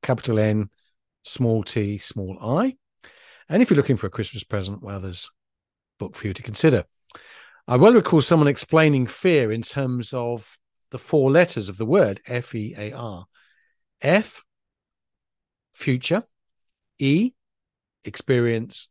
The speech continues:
A, appearing. R, real. I don't believe it's wrong for us to plan or anticipate tough times ahead. But if we do so with God in the equation, seeing him ahead, then we can have confidence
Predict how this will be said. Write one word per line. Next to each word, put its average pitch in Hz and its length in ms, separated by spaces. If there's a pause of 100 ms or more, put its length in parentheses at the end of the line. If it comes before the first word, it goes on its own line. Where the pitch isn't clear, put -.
A, 127 400 (260)
appearing. 101 640 (320)
R, 104 380 (720)
real. 90 340 (760)
I 120 60
don't 156 120
believe 147 220
it's - 160
wrong 143 180
for 127 140
us 110 140
to - 140
plan 123 400
or 113 120
anticipate 107 640
tough - 240
times 107 280
ahead. 95 400 (880)
But 135 100
if 165 100
we 226 80
do 240 160
so 185 200
with 147 240
God 165 280
in 143 100
the 123 120
equation, 135 760 (840)
seeing 143 420
him 220 320
ahead, 90 400 (760)
then 135 120
we 135 60
can 127 140
have 123 160
confidence 120 720